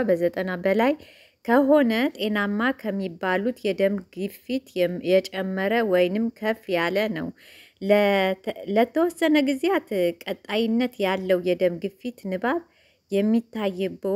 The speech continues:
ከሆነ ከሕክምና እንደሚያስፈልግ በ-፣ ጥርጥር የለውም። ም፣ መነሻ መንስኤዎች። ለደም ግፊት በሽታ መነሻ መንስኤዎች አስተዋጽኦ ከሚያበረታቱ ሁኔታዎች መካከል ከመጠን ያለፈ የሰውነት ክብደት ወይንም ውፍረት፣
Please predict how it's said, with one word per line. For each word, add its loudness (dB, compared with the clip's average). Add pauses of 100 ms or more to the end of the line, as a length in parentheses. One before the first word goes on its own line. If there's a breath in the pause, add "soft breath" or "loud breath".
(160)
ከሆነ -2 (200)
ከሕክምና -6 (280)
እንደሚያስፈልግ -4 (340)
በ-፣ -2 (180)
ጥርጥር -4
የለውም። -2 (580 soft breath)
ም፣ -8 (420)
መነሻ 2 (140)
መንስኤዎች። -4
ለደም 2
ግፊት -4
በሽታ -4
መነሻ 0 (100)
መንስኤዎች 0
አስተዋጽኦ 0 (560 loud breath)
ከሚያበረታቱ 0
ሁኔታዎች -4
መካከል -6
ከመጠን -2
ያለፈ -2
የሰውነት -4
ክብደት -6
ወይንም -4
ውፍረት፣ -6